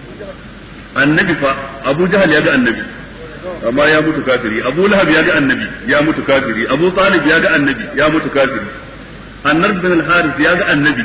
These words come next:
ya mutu kafiri. Umayy bin Khalaf ya ga annabi, ya mutu kafiri. Abdullah bin Ubay bin Salul ya, ya ga annabi, kuma duk sun mutu kafirai. Har Allah ya ce da annabi, Kar ma kai musu sallah, wala tusalli ala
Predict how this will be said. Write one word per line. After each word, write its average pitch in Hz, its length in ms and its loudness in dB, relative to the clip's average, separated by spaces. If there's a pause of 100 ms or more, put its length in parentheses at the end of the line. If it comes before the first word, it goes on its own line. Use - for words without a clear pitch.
ya 147 120 0
mutu 147 240 -2
kafiri. 131 320 -2
Umayy 180 320 0
bin 185 260 -2
Khalaf 170 240 0
ya 170 160 4
ga 190 140 2
annabi, 143 400 0
ya 151 120 2
mutu 156 200 -2
kafiri. 117 380 -2 (260)
Abdullah 160 400 2
bin 190 140 0
Ubay 180 240 2
bin 175 180 2
Salul 160 260 2 (320)
ya, 175 240 0
ya 180 280 2
ga 214 180 2
annabi, 165 340 2
kuma 165 160 2
duk 170 160 -2
sun 185 140 0
mutu 185 180 2
kafirai. 139 400 2 (340)
Har 170 200 2
Allah 196 180 2
ya 165 80 2
ce 175 120 0
da - 160 0
annabi, 151 260 2
Kar 196 220 2
ma 165 180 2
kai 151 160 2
musu 151 260 0
sallah, 151 240 0
wala 147 300 2
tusalli 156 360 0
ala 151 220 2